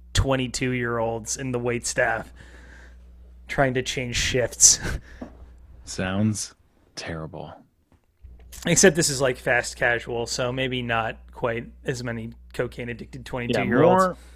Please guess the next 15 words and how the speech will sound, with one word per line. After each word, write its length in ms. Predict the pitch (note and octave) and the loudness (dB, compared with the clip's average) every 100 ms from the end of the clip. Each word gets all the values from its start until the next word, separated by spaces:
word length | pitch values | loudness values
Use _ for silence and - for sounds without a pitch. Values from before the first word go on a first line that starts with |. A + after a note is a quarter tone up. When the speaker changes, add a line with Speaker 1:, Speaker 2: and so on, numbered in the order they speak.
| - | -16
Speaker 2:
more 240 | C#3 E3+ G3 | -2 0 2
suburban 520 | - C#3 B2+ A#2 A2+ | 2 6 6 6 4
women 220 | A2 A2 | 2 2
of 120 | G#2+ | 2
the 80 | G2 | 0
Northwest 440 | G2 G2 - F#2 - | -2 -4 -4 -4 -4
suburbs. 540 | F#2 E2+ E2+ F2+ - - - - - - - - - - - - - - | -6 -10 -10 -8 -10 -12 -20 -20 -20 -20 -20 -20 -20 -20 -20 -20 -20 -4
Speaker 1:
Yes. 560 | C#3 B2+ - - - - - - | 4 4 6 2 2 -2 -18 -12
At 280 | - D3+ - | -2 -2 0
Q 240 | - E3 | 4 6
and 180 | D#3 C#3+ | 6 6
Non, 400 | C3 C3 B2+ C3 - - - - - - - | 6 6 4 -2 -12 -20 -20 -20 -20 -20 -16
all 460 | - - C#3+ D3 C#3 | -6 10 12 12 10
of 100 | B2 | 8
our 540 | A#2 A2+ A2 A2 B2 | 4 4 2 0 -4